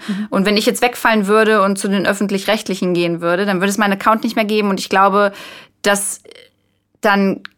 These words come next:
Speaker 2: eine ziemlich große Reichweite nicht mehr genutzt werden könnte, ähm, die eigentlich total wichtig ist und mit der man viel machen kann.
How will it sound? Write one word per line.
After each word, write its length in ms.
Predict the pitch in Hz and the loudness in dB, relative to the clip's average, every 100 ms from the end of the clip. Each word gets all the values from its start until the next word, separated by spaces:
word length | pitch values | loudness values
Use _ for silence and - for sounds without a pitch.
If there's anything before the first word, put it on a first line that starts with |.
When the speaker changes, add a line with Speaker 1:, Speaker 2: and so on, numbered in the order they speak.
| _ _ _ _ _ - | _ _ _ _ _ -4
Speaker 2:
eine 260 | 208 196 196 | -2 -2 -6
ziemlich 320 | - 233 233 | -2 0 0
große 680 | - 226 226 233 214 202 175 | 2 2 2 4 4 4 4
Reichweite 880 | 196 220 214 214 214 214 214 208 196 | 2 2 2 2 2 2 0 2 2
nicht 280 | - 208 214 | 0 -2 -2
mehr 260 | 214 202 190 | 0 2 0
genutzt 380 | 196 208 208 - | 0 -2 -2 -2
werden 300 | 196 196 196 | 0 0 0
könnte, 600 | 208 196 196 196 185 185 | 0 0 0 0 2 0
ähm, 560 | - 180 175 175 175 - | -2 -2 0 -2 -4 -8
die 200 | - - | -16 -12
eigentlich 300 | - 190 190 | -8 -8 -8
total 320 | - 190 185 | -12 -10 -8
wichtig 320 | 170 180 190 180 | -8 -8 -8 -8
ist 180 | 175 | -8
und 200 | 175 170 | -8 -8
mit 140 | 175 175 | -8 -8
der 80 | 170 | -6
man 140 | 165 | -6
viel 200 | 160 170 | -6 -10
machen 200 | 160 - | -10 -12
kann. 140 | - | -20